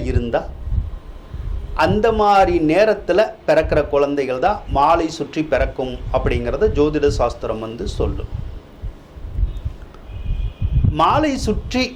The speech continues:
அப்படி பிறக்குது அப்படின்னாலே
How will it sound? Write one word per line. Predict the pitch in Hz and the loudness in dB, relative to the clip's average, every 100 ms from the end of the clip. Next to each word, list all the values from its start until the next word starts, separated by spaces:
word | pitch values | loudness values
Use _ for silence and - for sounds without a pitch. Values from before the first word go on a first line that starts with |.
| - - - - - | -12 -20 -10 -10 0
அப்படி | 175 180 175 160 156 147 143 | 2 4 2 4 4 4 2
பிறக்குது | 143 165 208 208 196 196 196 | 4 4 4 2 4 4 4
அப்படின்னாலே | 156 156 147 139 113 113 | 2 4 2 2 -2 0